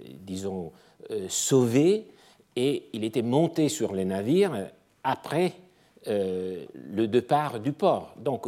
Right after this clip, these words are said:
vous voyez, il y a des arguments, euh, pour et contre chaque position. Et donc, il faut que les élèves, euh, soient capables de, euh, discuter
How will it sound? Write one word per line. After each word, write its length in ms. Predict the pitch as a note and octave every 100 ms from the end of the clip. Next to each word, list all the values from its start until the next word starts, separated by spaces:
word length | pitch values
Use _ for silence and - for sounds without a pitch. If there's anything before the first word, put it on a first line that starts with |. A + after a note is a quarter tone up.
| -
vous 140 | B2
voyez, 420 | C3 D3+ F3 C#3+ -
il 120 | G#2
y 80 | A#2+
a 60 |
des 200 | A#2 A2+
arguments, 560 | B2 A#2 C3 C#3+ D#3 D3 - - _ -
euh, 400 | E2+ G2+ F#2+ F2+ - B1 G1+ - -
pour 420 | D#3 F#3+ D#3 G2+
et 60 | F2
contre 800 | - D#3+ E3+ - G2 F#2 F#2 F2+
chaque 380 | - C3 - -
position. 600 | A#2 C3 D3+ - E3 A2+ - -
Et 80 | A2
donc, 280 | A#2+ F#3+ - - -
il 100 | G#2
faut 260 | - G3+
que 300 | G#3 G2+ G2+ -
les 220 | G#2 G#2
élèves, 480 | A#2 E3+ F3+ G2 F#2 - - _ -
euh, 500 | A2 G#2+ G#2 F2 C#2+
soient 240 | - A#2+
capables 800 | - C#3 - G3 F3+ A2+ F#2+ F#2 -
de, 560 | A#2 G#2 A2+ D#3+ D3 - - - _ - - -
euh, 160 | A2+
discuter 840 | G2+ C#3 - - C#3+ G3 G3+ F3